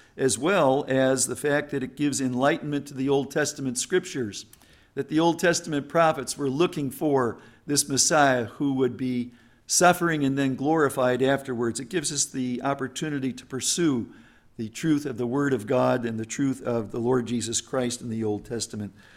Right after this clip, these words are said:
Those are the great benefits that we have from believing in him. Then there are some illustrations that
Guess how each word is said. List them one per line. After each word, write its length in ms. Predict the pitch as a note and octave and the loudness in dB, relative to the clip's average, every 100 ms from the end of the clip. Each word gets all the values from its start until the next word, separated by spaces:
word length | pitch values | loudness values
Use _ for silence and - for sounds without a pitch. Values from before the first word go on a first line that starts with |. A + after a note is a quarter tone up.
| _ - | _ -4
Those 220 | D#3+ C#3 | -4 -2
are 20 | |
the 100 | C3 | -2
great 280 | C#3 C3 C3 | 2 2 2
benefits 500 | C3+ B2+ A#2+ G#2+ - | 2 2 -2 -8 -8
that 140 | - | -6
we 100 | B2 | -6
have 300 | A#2+ B2 A2+ | -4 -4 -4
from 120 | A#2 | -6
believing 440 | G#2+ A2 A2+ A2 G#2 | -6 -4 -4 -4 -8
in 100 | F#2+ | -6
him. 360 | A#2 G#2+ F#2 - - _ - _ - - _ _ _ - - - _ - | -6 -6 -8 -14 -20 _ -20 _ -20 -20 _ _ _ -16 -16 -16 _ 2
Then 300 | F#3 G#3+ E3+ | 4 6 4
there 220 | D#3+ D#3 | 6 6
are 60 | C#3+ | 6
some 260 | - C#3+ D3+ | 4 2 2
illustrations 960 | E3+ D#3 - E3 E3 C#3 B2 A#2+ A2 | 4 4 2 4 4 2 -2 -4 -2
that 580 | C3 B2 A#2 - - - | 0 0 -2 -6 -8 -10